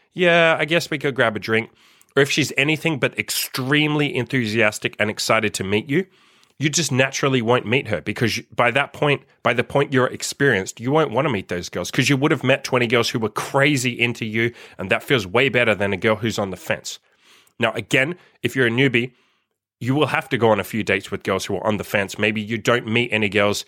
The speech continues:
for a little while who are like, "Fuck yes." Maybe it takes you a while to get your first "fuck yes" woman.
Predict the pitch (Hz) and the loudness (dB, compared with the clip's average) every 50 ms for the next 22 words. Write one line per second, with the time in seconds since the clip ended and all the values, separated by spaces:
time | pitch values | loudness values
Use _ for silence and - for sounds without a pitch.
0 | _ _ - - 120 110 110 127 127 117 104 107 101 98 95 - 117 110 107 101 | _ _ -6 -2 0 0 2 2 2 4 4 6 6 4 4 2 0 0 0 2
1 | 98 95 - - - - - - 143 131 - - - 127 107 92 - - 120 120 | 0 0 -2 -4 -12 -6 0 2 2 2 0 -2 -2 0 0 0 0 0 0 0
2 | 120 127 120 - 139 131 - - 131 117 110 113 113 110 107 - 104 101 107 104 | 2 0 0 0 -2 0 0 0 0 2 4 4 4 4 2 0 -2 -2 -2 0
3 | 110 98 - - - 117 107 104 - - - - - 185 147 135 - - 151 147 | 0 -4 -2 0 2 2 2 2 0 -8 -8 -2 0 0 0 0 -2 -4 0 0
4 | 131 101 - - - - - 104 110 110 101 90 90 104 | 0 0 0 -6 -10 -8 -4 0 0 0 0 0 -4 -6